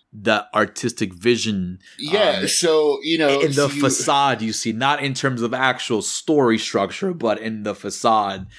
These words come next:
Speaker 1: that you see as a viewer. But, like, um, in terms of, um, this new movie itself, Black Phone, it's interesting because it's, uh, it's original. I've never really heard of anything like it. Um, it's a, it,
Speaker 2: Right.
Speaker 1: it,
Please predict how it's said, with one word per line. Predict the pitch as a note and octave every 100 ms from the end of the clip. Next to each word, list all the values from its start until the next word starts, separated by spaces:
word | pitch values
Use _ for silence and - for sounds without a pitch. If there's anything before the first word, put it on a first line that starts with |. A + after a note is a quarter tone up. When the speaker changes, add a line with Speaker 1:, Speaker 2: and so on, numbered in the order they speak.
| - -
Speaker 1:
that | G2+ G#2
you | G#2+
see | - A2 G#2
as | F#2
a | F#2
viewer. | F2 F#2+ G2 - - - - -
But, | F#2+ A#2 A2+
like, | A#2 A2+ G2+
um, | A#2 A2
in | A#2 B2
terms | A2+ D3 C#3+ B2+
of, | B2+ A2
um, | A#2+ A2 G2+ F#2+ F#2+ F#2+ _ -
this | A2+ F3 -
new | C#3 A2
movie | G#2 G2+ G#2 G2+
itself, | F#2+ C3 C3 A2+ -
Black | A2 A2+ -
Phone, | A#2+ C3 G#2+ G2
it's | F#2+
interesting | A2+ C3+ C#3+ - G2+ F#2+
because | G2+ - G2+ F#2
it's, | G2+ -
uh, | A2 G2
it's | - - B2+
original. | A2 C3+ C#3 A2+ F#2+
I've | G#2+ A2
never | A#2 A#2
really | G#2+ A#2 G#2
heard | G2+ A2 A2
of | G2
anything | G#2 G#2+ F#2+ G2+
like | G2+ G2+ A2+
it. | A#2 - -
Um, | G#2+ G#2+ G#2 G2+ G2+ G2
it's | A2 -
a, | A2+ A2 A2+
it, |
Speaker 2:
Right. | C3 D#3 E3
Speaker 1:
it, | D#3 B2+